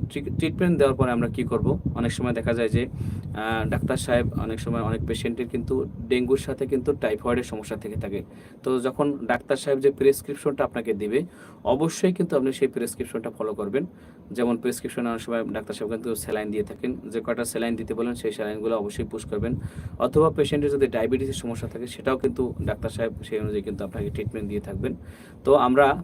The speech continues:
প্রেসক্রিপশনের বাহিরে কোনো ট্রিটমেন্ট নেওয়ার চেষ্টা করব না। যদি প্রাথমিক অবস্থায় আমাদের ট্রিটমেন্ট হওয়া, আহ, করা প্রয়োজন পড়ে, সেক্ষেত্রে আমরা প্রাথমিক অবস্থায় আমরা কী খাওয়া, আহ, প্যারাসিটামল শুধু খাওয়াতে পারি,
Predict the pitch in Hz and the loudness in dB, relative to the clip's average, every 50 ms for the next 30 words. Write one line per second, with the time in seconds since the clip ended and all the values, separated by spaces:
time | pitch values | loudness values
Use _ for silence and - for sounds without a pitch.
0 | - - 135 131 131 - - 147 139 - - 147 147 127 120 120 123 127 123 - | 0 4 4 4 4 4 0 -2 0 0 0 0 0 0 0 0 0 0 -2 -2
1 | 123 120 117 - 117 - - 113 - 113 113 113 - - - - - 110 - - | -4 -4 -2 -2 -2 -2 -2 -4 -4 -2 -2 -2 -2 -4 -8 -8 -8 -6 -4 -4
2 | - 202 113 117 123 156 - - - - - - - - 107 120 123 127 139 185 | -4 -2 0 0 -2 -2 -4 -6 -8 -10 -12 -10 -8 -4 0 2 2 4 6 4
3 | 190 - 147 123 127 - 135 139 131 139 123 131 127 - - 120 113 113 110 113 | 4 4 4 2 2 2 0 0 2 0 0 0 -2 -2 -2 0 0 0 -2 -2
4 | 110 98 110 104 - 117 110 107 110 110 107 107 - 98 104 104 104 104 - 110 | -4 -4 -4 -6 -6 -6 -6 -6 -6 -6 -6 -8 -8 -8 -6 -6 -6 -4 -4 -4
5 | 110 107 98 - 113 110 110 123 123 120 123 139 143 - - - - - 104 117 | -4 -4 -2 0 0 0 2 0 0 0 0 0 -2 -2 -6 -8 -6 -6 -6 -6
6 | 113 - 110 107 104 104 110 110 - - - - - - 110 95 - 104 101 101 | -6 -6 -4 -4 -4 -4 -6 -8 -10 -14 -18 -14 -10 -8 -8 -8 -6 -6 -6 -4
7 | 101 104 104 101 - 104 101 98 98 104 110 120 - - - - - - 110 104 | -4 -4 -4 -4 -6 -6 -6 -6 -6 -6 -6 -8 -8 -8 -10 -8 -6 -8 -8 -8
8 | - - - - - - 101 98 95 92 98 98 101 - - 92 104 101 101 98 | -8 -10 -10 -10 -10 -8 -8 -6 -6 -6 -6 -6 -8 -8 -8 -6 -6 -6 -6 -6
9 | - 101 98 101 - - 104 104 - - - - 135 - | -6 -6 -6 -6 -4 -4 -6 -6 -6 -6 -4 -4 -2 -4